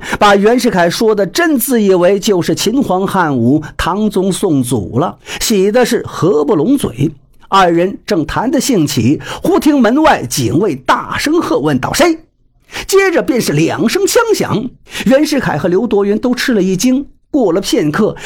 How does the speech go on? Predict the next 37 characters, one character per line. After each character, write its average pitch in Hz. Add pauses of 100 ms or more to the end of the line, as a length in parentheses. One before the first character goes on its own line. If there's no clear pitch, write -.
(120)
两 214
个 294
警 202
卫 311 (100)
押 247
着 156
一 147
个 196
人 139
走 -
了 143
进 180
来。 127 (340)
此 277
人 302
不 247
过 254
二 220
十 214
岁 208
左 139
右 170
年 156
纪， 151 (140)
一 226
袭 220
长 311
衫， 302 (200)
满 160
面 240
坚 440 (260)
强 220
不 202
屈 -
的 160
神 185
色。 233